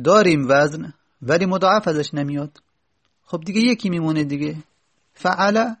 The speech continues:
یفعلو. پس می‌فهمیم که اینجا رد ردده هست.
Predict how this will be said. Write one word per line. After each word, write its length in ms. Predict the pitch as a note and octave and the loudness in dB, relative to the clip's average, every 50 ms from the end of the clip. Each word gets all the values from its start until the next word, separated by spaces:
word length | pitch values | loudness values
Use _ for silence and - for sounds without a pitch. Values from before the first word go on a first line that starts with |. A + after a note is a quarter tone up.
| _ - | _ -4
یفعلو. 560 | F3 E3+ E3 - - C#3 C#3 C#3+ C#3+ C#3+ D#3+ E3 _ _ _ _ _ _ _ _ _ _ _ _ _ _ - | -2 -2 -2 -2 -4 -4 -4 -4 -4 -6 -8 -10 _ _ _ _ _ _ _ _ _ _ _ _ _ _ -4
پس 260 | E3 F3 F#3+ F#3 - | -2 -2 -2 -2 -4
می‌فهمیم 400 | F#3 G3+ - G#3 G3 G3+ G3 F#3 | -6 -4 -2 0 0 0 -2 -4
که 100 | - G3 | -6 -6
اینجا 440 | F#3 F3 F3 G#3 G#3 A3+ A#3 A3+ - _ _ _ _ _ _ _ _ _ - | -6 -6 -4 -4 -4 -4 -4 -6 -10 _ _ _ _ _ _ _ _ _ -6
رد 420 | B2+ B2+ D3 D3+ D3+ C#3 C#3 D3+ | -2 2 2 2 2 2 2 2
ردده 680 | G3 A3 A3 A3+ F3+ C#3 C#3 C#3 C3 C#3+ C#3+ C#3 D3+ B2+ | 4 4 2 2 2 2 2 2 2 2 0 2 0 -2
هست. 340 | A2+ A#2 B2 - - - | -2 -4 -8 -10 -14 -20